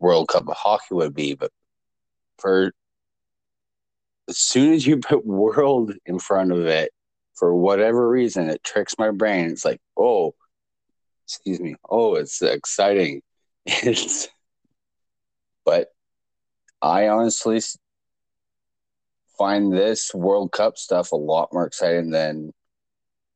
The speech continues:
the All-Star game. I feel like they care a lot more. One, because it's not in the middle of a actual hockey season. You still can play this, but you get a little banged up. You still have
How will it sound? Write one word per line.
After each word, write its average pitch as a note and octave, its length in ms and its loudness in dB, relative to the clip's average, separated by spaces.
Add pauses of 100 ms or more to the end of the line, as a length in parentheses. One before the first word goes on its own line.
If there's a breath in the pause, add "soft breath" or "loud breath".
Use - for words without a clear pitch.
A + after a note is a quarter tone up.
the E2 400 0
All-Star D#2 640 2 (1700)
game. D#2 440 -6 (760)
I E2 100 2
feel F#2+ 260 2
like F2 220 4
they D#2+ 260 -2 (440)
care G#2+ 220 2
a A2 80 4
lot G2+ 220 2
more. G#2 420 2
One, G2 500 0
because F#2 360 -2
it's D#2+ 160 -6
not F#2 220 2
in F2 100 0
the F2 60 0
middle F2 340 2
of D#2+ 120 -6
a D2+ 220 0 (520)
actual E2 360 -2
hockey D2+ 400 -2
season. D#2 520 -6 (720)
You E2 120 -6
still F2+ 220 0
can D#2+ 140 -4
play F2+ 240 2
this, F2 280 2
but F2 100 -2
you D#2+ 60 -2
get E2+ 200 4
a D#2 40 2
little G2 480 2
banged F#2 400 2
up. F2+ 280 0
You E2 80 -12
still D#2+ 200 0
have E2 200 0